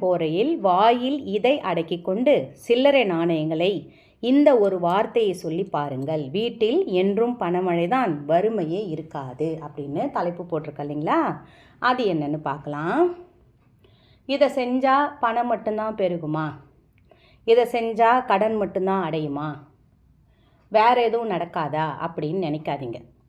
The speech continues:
வீட்ல இருக்கிற எல்லா குறைகளையும் இது தீர செய்யும். இந்த ஒரு வார்த்தையாகப்பட்டது, சில்லறை நாணயங்களும் நான் போட்டிருக்கேன் இல்லைங்களா தலைப்புல, இந்த வார்த்தையாகப்பட்டது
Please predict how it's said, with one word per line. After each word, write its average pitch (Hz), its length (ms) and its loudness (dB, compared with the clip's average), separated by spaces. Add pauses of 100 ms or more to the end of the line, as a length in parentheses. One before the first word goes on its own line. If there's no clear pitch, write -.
(360)
வீட்ல 269 420 -2
இருக்கிற 202 240 2
எல்லா 214 800 4
குறைகளையும் 254 600 2
இது 208 160 -6
தீர 202 240 0
செய்யும். 143 360 -10 (680)
இந்த 240 300 2
ஒரு 214 220 6
வார்த்தையாகப்பட்டது, 214 1400 4 (360)
சில்லறை 294 480 6
நாணயங்களும் 220 640 -4
நான் 208 200 -6
போட்டிருக்கேன் 196 380 -4
இல்லைங்களா 160 300 -6
தலைப்புல, 160 380 -4 (1080)
இந்த 180 140 0
வார்த்தையாகப்பட்டது 190 1160 -2